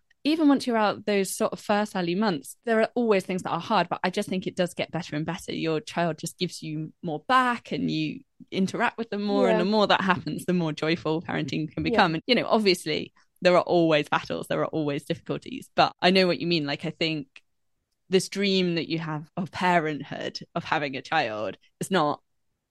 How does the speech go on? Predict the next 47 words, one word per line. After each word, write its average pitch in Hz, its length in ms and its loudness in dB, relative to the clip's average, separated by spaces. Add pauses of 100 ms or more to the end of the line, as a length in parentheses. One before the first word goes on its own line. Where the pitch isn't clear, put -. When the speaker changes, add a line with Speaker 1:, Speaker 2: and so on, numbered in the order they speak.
(100)
Speaker 1:
necessarily 160 580 0
realised 135 800 0
the 156 60 -2
moment 147 400 -2
you 175 100 -2
have 147 160 -4
the 156 60 -6
sort - 180 -6
of - 60 -12
squawking 156 500 -2
newborn 151 320 0
baby. 165 380 4
It's, 220 100 4
Speaker 2:
No, 226 160 8
Speaker 1:
it's 190 260 8
much - 240 -4
more 170 200 2
Speaker 2:
no. 156 60 2
Speaker 1:
long-term 160 920 0
<laughs> - 60 -20
process - 640 2 (100)
than 196 240 2
that. 185 140 0
Speaker 2:
Yes, 180 400 2
exactly, 190 840 -2 (120)
exactly. 180 800 -2 (680)
Speaker 1:
So 220 360 2 (420)
before 214 260 -4
you 226 120 -2
go, 175 340 4 (120)
I'll 175 80 -4
just 175 160 -4
ask 180 160 2
you 165 80 2
the - 60 -6
question 170 240 -2
I 165 40 0
asked 175 180 -6
everyone. 180 640 4
If - 160 -8
there 202 120 0
was 185 180 -6
one 220 180 2
thing 165 240 -2
you 151 100 -2
could - 140 -12
change 160 340 -2